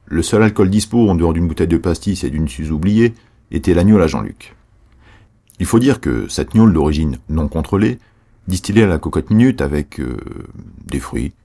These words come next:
culminait dans les soixante degrés. Euh, ce n'est qu'une estimation, hein. Personne n'avait jamais pesé ce torboyau. Cette essence, tirée du fruit, avait toutes les vertus requises pour dissoudre tous les sucs de ce sobre lapin. Tout ça, bien sûr, nous ne l'avons su qu'après.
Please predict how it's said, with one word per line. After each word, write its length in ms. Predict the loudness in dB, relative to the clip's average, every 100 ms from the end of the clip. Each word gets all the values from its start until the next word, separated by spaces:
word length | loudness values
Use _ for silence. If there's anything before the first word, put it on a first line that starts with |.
| _ -20 -20 -20 _
culminait 340 | 4 4 4
dans 100 | 4
les 100 | 4
soixante 300 | 2 0 2
degrés. 340 | 2 2 -4 -12 _ _ _ _ _ _ -14
Euh, 120 | -8
ce 100 | -4
n'est 100 | -4
qu'une 160 | -4
estimation, 680 | -6 -2 -2 -2 -2 -6 -8
hein. 120 | -12 -10
Personne 320 | -4 -2 -2
n'avait 200 | -2 -4
jamais 220 | -4 -4
pesé 260 | -4 -4 -2
ce 80 |
torboyau. 400 | -2 -2 -2 -4 -12 _ -20 -20 _ -20 -20 -20 _ _ _ _ -4
Cette 180 | 0
essence, 540 | 2 2 -2 -2 -8 -14
tirée 240 | -8 -4 -2
du 80 | -2
fruit, 480 | -2 -2 -2 -4 -4
avait 220 | -2 -2
toutes 240 | -2 -4
les 80 | -2
vertus 300 | -2 -4 -2
requises 360 | -2 -2 -6 -8
pour 160 | -6
dissoudre 520 | -4 -4 -2 -2 -2 -4
tous 200 | -2 -4
les 120 | -2
sucs 420 | -4 -10 -10 -20 -12
de 80 | -10
ce 120 | -6
sobre 280 | -6 -4 -6
lapin. 240 | -8 -12 _ _ _ _ _ _ _
Tout 100 | -4
ça, 160 | 2 4
bien 140 | 4
sûr, 200 | 4 4
nous 60 | 6
ne 60 |
l'avons 200 | 4 2
su 140 | 0 0
qu'après. 400 | 0 -2 -8